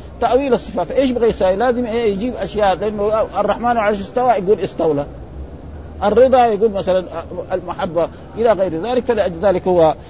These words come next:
كان في هذا الموضوع يعني أكثر من إيه؟ ها؟ و-، ومنها أن الأمراض ونحوها لا تنافي النبوة ولا تدل على سوء الحال.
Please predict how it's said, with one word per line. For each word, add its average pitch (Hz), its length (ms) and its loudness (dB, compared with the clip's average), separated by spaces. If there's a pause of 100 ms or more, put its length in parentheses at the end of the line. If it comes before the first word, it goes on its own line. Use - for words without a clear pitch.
(160)
كان 175 200 2
في 160 160 0
هذا 160 160 4
الموضوع 170 480 2
يعني 165 420 0
أكثر 180 300 0
من 147 180 -2
إيه؟ 170 320 2 (1700)
ها؟ 175 240 2
و-، 170 160 2 (220)
ومنها 208 280 4
أن 170 120 0
الأمراض 165 400 2
ونحوها 180 500 2 (220)
لا 214 160 2
تنافي 208 360 2
النبوة 170 440 2
ولا 175 140 6
تدل 190 320 0
على 165 240 4
سوء 185 240 -4
الحال. 147 460 -2